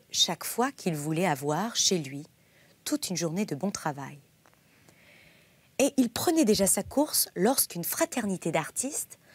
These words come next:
un scrupule de travailleur honnête, l'arrêta. C'était un crime que d'aller déranger un brave homme, de lui apporter le découragement d'une œuvre rebelle au moment où il abattait sans doute gaillardement la sienne. Dès lors,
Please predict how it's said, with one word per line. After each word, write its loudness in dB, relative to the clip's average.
un 2
scrupule 2
de 2
travailleur 0
honnête, 2
l'arrêta. -2
C'était 4
un 2
crime 4
que 2
d'aller 4
déranger 0
un 0
brave -2
homme, -2
de 6
lui 8
apporter 4
le 6
découragement 4
d'une 2
œuvre 2
rebelle 0
au 6
moment 6
où 0
il 6
abattait 2
sans 4
doute 0
gaillardement 2
la 2
sienne. -2
Dès 4
lors, 2